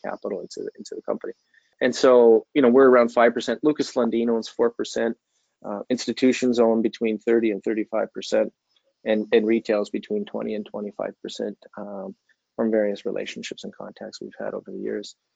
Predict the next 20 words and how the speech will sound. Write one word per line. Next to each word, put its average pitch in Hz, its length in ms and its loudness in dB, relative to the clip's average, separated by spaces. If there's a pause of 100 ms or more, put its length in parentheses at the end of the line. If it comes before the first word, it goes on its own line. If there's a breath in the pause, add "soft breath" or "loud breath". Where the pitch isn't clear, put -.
(360)
Um, 104 420 -8
we 135 120 6
have 120 500 4 (120)
right 139 200 4
now, 127 360 0 (200)
uh, 110 340 -8
I - 20 -8
think 113 120 -6
we 113 120 0
announced 117 360 0
our 113 100 4
preliminary 117 480 2
cash 110 420 -4
balance 107 320 -4
of 107 100 -10
thirty-two 113 480 -2
point 110 240 -10
nine 117 220 -6
million 113 260 -6
dollars. - 460 -4